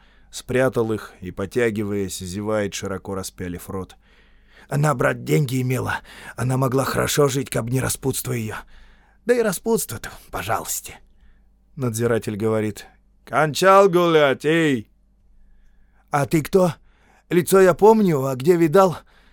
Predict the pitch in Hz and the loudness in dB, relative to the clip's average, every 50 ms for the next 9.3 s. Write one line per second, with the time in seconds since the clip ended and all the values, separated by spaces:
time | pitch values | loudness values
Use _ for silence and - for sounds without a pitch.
0 | _ _ _ _ _ - 117 127 123 120 120 113 123 110 - - - 135 131 127 | _ _ _ _ _ -12 -8 -6 -4 -4 -4 -4 -6 -6 -6 -4 -2 -2 -2 -2
1 | 120 110 101 98 98 90 101 127 135 135 131 135 147 139 127 117 110 - - - | -2 -2 -2 -4 -4 -2 0 0 2 2 2 2 2 2 2 0 -2 -4 -8 -8
2 | - 107 107 104 101 104 117 113 101 107 104 107 104 - - 120 113 104 - - | -4 -4 -2 -2 -2 -2 -4 -4 -2 -4 -4 -4 -4 -4 -4 -4 -6 -6 -8 -8
3 | - 101 - - 98 104 101 95 - - 82 80 - - - - - - 127 107 | -8 -8 -8 -6 -6 -8 -8 -8 -10 -12 -12 -14 -16 -20 -20 -18 -10 -6 -4 -2
4 | 104 - - 120 120 117 117 117 127 117 107 - 107 104 98 - - 107 - 120 | -2 -2 -2 -2 -2 0 0 0 0 0 -2 -4 -6 -8 -8 -8 -8 -6 -4 -4
5 | 113 113 110 101 - 107 110 107 101 - - 131 113 - 107 107 101 - - 120 | -2 -2 -4 -6 -6 -6 -6 -6 -4 -2 -2 -2 -2 -4 -6 -8 -8 -8 -6 -6
6 | 113 101 - _ _ _ _ _ _ _ _ _ _ _ _ - 131 160 175 151 | -6 -6 -8 _ _ _ _ _ _ _ _ _ _ _ _ -2 0 0 0 2
7 | - 175 202 214 214 208 175 180 202 202 185 147 - - - _ _ _ _ _ | 2 2 4 4 4 4 4 4 6 6 6 4 0 -4 -12 _ _ _ _ _
8 | _ _ _ _ _ - - 165 220 226 226 226 220 190 151 - 220 214 190 196 | _ _ _ _ _ -2 4 8 8 8 8 6 2 0 0 -2 -2 2 4 4
9 | 196 156 120 104 - - | 4 4 2 -2 -8 -18